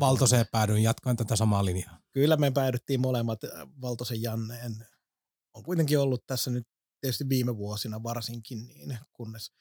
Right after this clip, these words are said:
Speaker 2: tällä hetkellä ei ole edustuksen mukana ja
Speaker 1: Niin, ja vaikka ei ulospäin niin paljon näy, niin eihän sit joukkueen johtajankin laitoin tänne, niin hei, Jukka Tuovinen sekin, että hän oli ihan tolkuttoman kauan <laughs> siinä, niin ei siinä ole paljon kilpailua ollut, mutta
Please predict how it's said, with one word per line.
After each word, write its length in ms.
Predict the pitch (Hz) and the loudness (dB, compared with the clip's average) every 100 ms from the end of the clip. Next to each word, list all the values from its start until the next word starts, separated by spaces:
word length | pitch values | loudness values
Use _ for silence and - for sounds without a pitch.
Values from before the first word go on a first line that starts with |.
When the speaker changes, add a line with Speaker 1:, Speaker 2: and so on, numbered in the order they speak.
| _ _ - | _ _ -2
Speaker 2:
tällä 200 | 147 147 | 2 2
hetkellä 340 | 156 - 160 | 0 -4 -4
ei 220 | 185 151 | -2 -4
ole 120 | 120 | -4
edustuksen 540 | 101 - - 147 - 123 | -8 -10 -12 -12 -8 -8
mukana 420 | 92 - - - - | -10 -16 -18 -18 -18
ja 80 | - _ _ _ _ _ _ _ - - _ _ _ _ _ _ _ - | -20 _ _ _ _ _ _ _ -18 -18 _ _ _ _ _ _ _ 2
Speaker 1:
Niin, 140 | 131 | 4
ja 100 | 117 | 4
vaikka 280 | 120 117 143 | 2 2 4
ei 60 | 143 | 6
ulospäin 420 | 147 127 165 143 | 6 4 2 4
niin 140 | 139 | 4
paljon 260 | 135 131 123 | 4 4 4
näy, 180 | 123 113 | 4 4
niin 180 | 110 | 4
eihän 180 | 104 110 | 2 2
sit 200 | 113 - | 0 -2
joukkueen 360 | 117 - 110 101 | -4 -2 -2 -2
johtajankin 520 | 95 - 90 - 87 | -2 -4 -8 -8 -8
laitoin 340 | 85 85 90 | -8 -8 -6
tänne, 220 | 90 90 90 | -4 -4 -4
niin 140 | 87 - _ - - | -6 -8 _ -8 -6
hei, 180 | 104 - _ - | -6 -8 _ -6
Jukka 280 | 123 - 117 - | -6 -4 -6 -2
Tuovinen 380 | 117 107 104 101 | 0 2 2 2
sekin, 220 | 110 101 | 2 0
että 120 | 92 | 0
hän 80 | 95 | 0
oli 100 | 101 | 0
ihan 140 | 95 | 0
tolkuttoman 520 | 110 107 104 - 92 101 | 0 -2 -4 -2 -2 0
kauan 380 | 107 107 - - | 0 2 2 2
<laughs> 40 | - | 2
siinä, 200 | 101 135 - | 0 -2 0
niin 120 | - | 0
ei 100 | - | 4
siinä 160 | - 117 | 2 2
ole 60 | - | -2
paljon 180 | 117 110 | -4 0
kilpailua 640 | 139 107 110 98 92 107 | -2 -2 -4 -6 -6 -8
ollut, 220 | 117 117 | -6 -6
mutta 300 | 120 - 123 | -6 -8 -10